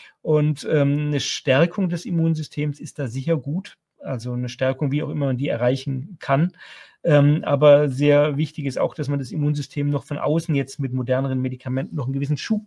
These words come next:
geben kann, dann noch besser, ähm, schon entstehende Tumoren oder entstandene Tumoren zu behandeln. Also das heißt, das Immunsystem gut in Schuss zu halten,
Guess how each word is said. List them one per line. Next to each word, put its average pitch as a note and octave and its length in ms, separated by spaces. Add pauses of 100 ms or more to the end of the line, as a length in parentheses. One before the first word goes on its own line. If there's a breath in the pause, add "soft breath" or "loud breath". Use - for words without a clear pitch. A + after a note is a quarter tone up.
geben B2 260
kann, C3+ 260 (480 loud breath)
dann C#3 160
noch D#3 180
besser, C3+ 600
ähm, C3+ 440 (240)
schon - 260
entstehende C#3+ 520
Tumoren C3 580
oder - 180
entstandene C3+ 540
Tumoren A#2+ 480
zu - 140
behandeln. A#2+ 540
Also B2 220
das A#2+ 60
heißt, C3+ 200
das - 120
Immunsystem F3+ 680 (1000 loud breath)
gut A3 180
in G3+ 100
Schuss F#3 300
zu C#3+ 140
halten, C#3+ 560